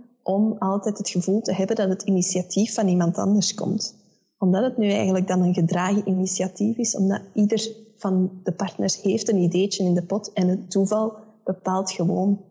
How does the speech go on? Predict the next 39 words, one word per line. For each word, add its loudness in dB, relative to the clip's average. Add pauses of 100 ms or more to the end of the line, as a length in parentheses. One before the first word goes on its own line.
(280)
welke, -2 (200)
welk -2
kaartje -4
dat -2
er 0
naar 0
boven -2
komt. -4 (420)
En 2
dat 2
is 0
wel 0
iets -2
vaak -4
dat -2 (360)
heel 0
laagdrempelig -2
kan -2
werken, -4
omdat 0
dat 0
ook 0
iets -2
is -2
van, -2
oké, -6
je 0
steekt -2
daar -2
dagdagelijks -2
activiteiten 0
in 2
die 2
je 2 (280)
samen 0
als 0
koppel -2
gaat -4
doen. -4